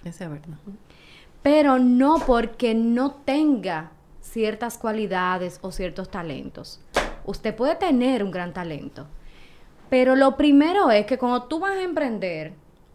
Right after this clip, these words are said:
Speaker 2: como decíamos ahorita, el miedo, ese miedo viene alimentado de que la gente, la mayoría de veces,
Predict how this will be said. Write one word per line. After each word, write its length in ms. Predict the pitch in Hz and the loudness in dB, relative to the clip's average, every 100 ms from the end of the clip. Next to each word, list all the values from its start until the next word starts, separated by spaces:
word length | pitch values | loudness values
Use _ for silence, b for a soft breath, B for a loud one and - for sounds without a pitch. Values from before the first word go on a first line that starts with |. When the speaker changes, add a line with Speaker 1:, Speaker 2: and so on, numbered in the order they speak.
| _ | _
Speaker 2:
como 220 | 240 240 | -4 -2
decíamos 380 | 240 247 254 302 | -2 -2 0 0
ahorita, 240 | 302 285 277 | -2 -2 -4
el 80 | |
miedo, 500 | 220 185 165 156 170 190 _ | -4 -6 -8 -10 -12 -16 _
ese 280 | 254 277 381 | -6 -2 0
miedo 220 | 359 339 | 0 0
viene 180 | 311 311 | 0 0
alimentado 720 | 302 285 262 220 175 165 170 | 0 0 -2 -4 -6 -4 -4
de 140 | 190 196 | -6 -6
que 140 | 226 | -8
la 160 | 214 220 | -8 -8
gente, 600 | 233 285 302 214 202 277 _ _ _ _ _ - | -8 -6 -6 -6 -12 -12 _ _ _ _ _ -16
la 180 | 185 180 | -12 -10
mayoría 460 | 180 180 175 208 | -8 -4 -4 -2
de 100 | 285 254 | -2 -2
veces, 640 | 180 160 - 160 - | -2 -4 -10 -16 -16